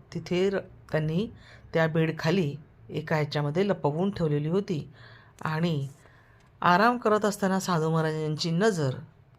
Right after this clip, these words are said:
त्या बेडखाली असलेल्या पेटीवर पडली. त्यांना प्रश्न पडला की काय असेल याच्यामध्ये,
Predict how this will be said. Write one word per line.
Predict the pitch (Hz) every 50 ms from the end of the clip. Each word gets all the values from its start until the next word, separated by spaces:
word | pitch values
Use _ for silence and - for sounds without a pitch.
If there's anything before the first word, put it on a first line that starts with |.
| - -
त्या | 170 165 170 165 - - - - - - - - - - - - - -
बेडखाली | 147 160 180 190 190 - 170 156 160 160
असलेल्या | 151 147 143 - - 156 151 143 147 139 139 139 - - - -
पेटीवर | 180 175 170 170 165 - 190 185 180 170 175 170 170
पडली. | 165 - - 180 175 165 160 151 147 147 147 - - - - - - - - - - _ _ -
त्यांना | 180 175 185 202 208
प्रश्न | 208 - 190 185 - - - 214
पडला | 208 208 190 190 190 185
की | 185 185 202 196 190 - - -
काय | - - - - - - -
असेल | - 190 - - 214 208
याच्यामध्ये, | 190 180 - 185 180 170 165 165 160 151 139 143 151